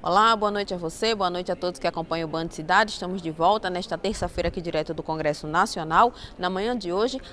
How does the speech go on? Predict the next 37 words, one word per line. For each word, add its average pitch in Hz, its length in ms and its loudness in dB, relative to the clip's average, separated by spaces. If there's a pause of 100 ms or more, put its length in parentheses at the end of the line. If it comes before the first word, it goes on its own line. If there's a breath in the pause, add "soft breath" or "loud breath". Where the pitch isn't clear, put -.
a - 80 2
Polícia 220 480 0
Federal 190 480 4 (180 loud breath)
deflagrou 226 600 0
mais 247 560 0
uma 240 160 -2
fase 233 400 2 (180 loud breath)
da 220 140 8
Operação 220 600 2
Registro 214 680 0
Espúrio, 208 680 0
que 220 140 -6
investiga 254 580 2 (180 loud breath)
uma 262 140 0
suposta 247 640 0
organização 233 760 2
criminosa 269 600 4 (240 loud breath)
que 277 80 2
atuava 233 540 6
em 320 140 0
fraudes 185 580 4 (160 loud breath)
no 226 140 0
Ministério 240 680 -4
do 180 140 -6
Trabalho. 214 640 6
Na 190 160 4
ação 180 260 -2
de 226 160 -2
hoje, 285 300 2 (160 loud breath)
foram 277 280 2
cumpridos 247 540 -4
dezesseis 247 720 0
mandados 226 640 2
de 196 100 -6
busca 254 520 -4
e 233 80 0
apreensão 214 640 -2